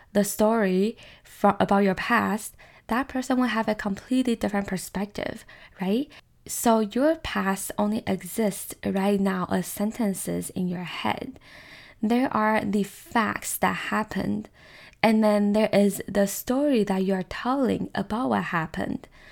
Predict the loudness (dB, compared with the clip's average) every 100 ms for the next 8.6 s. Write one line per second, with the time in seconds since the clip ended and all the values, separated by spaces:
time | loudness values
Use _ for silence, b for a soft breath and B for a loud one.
0 | B B B 0 2 0 0 0 2 0
1 | -2 -2 0 2 2 0 -4 -2 -4 -2
2 | -2 -2 -4 -4 -2 -4 -2 -6 -4 -4
3 | -4 -8 -18 b -4 -4 -2 0 2 2
4 | 2 0 0 -2 -8 -12 B B B 0
5 | 0 0 0 0 -2 -2 0 2 4 4
6 | 2 0 0 -2 -2 0 0 2 0 -2
7 | -4 -2 0 0 -6 B B B -4 2
8 | 4 4 2 2 0